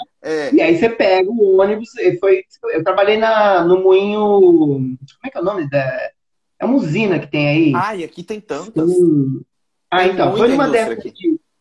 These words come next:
Speaker 2: Então, eu fui trabalhar numa dessas usinas aí.
Speaker 1: E aí, o, o filho
Speaker 2: Não
Speaker 1: da
Speaker 2: conseguia achar nenhum cafezinho.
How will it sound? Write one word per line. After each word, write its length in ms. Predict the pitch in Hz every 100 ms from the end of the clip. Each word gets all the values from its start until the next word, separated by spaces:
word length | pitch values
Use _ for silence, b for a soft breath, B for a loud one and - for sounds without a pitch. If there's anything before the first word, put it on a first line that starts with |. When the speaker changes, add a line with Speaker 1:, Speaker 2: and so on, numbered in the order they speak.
| _ _ _ _ _ _ _ _ -
Speaker 2:
Então, 200 | 175 165
eu 60 | 151
fui 80 | 147
trabalhar 380 | 190 196 202 208
numa 220 | 220 220
dessas 340 | 220 220 220
usinas 480 | 220 214 220 214 208
aí. 260 | 226 202 180
Speaker 1:
E 80 | 254
aí, 480 | 220 233 214 135 -
o, 580 | 170 170 165 160 160
o 40 | 151
filho 300 | - 175 185
Speaker 2:
Não 80 | 208
Speaker 1:
da 60 |
Speaker 2:
conseguia 260 | 208 196 202
achar 160 | 208
nenhum 200 | 202 226
cafezinho. 600 | 247 240 254 247 196 175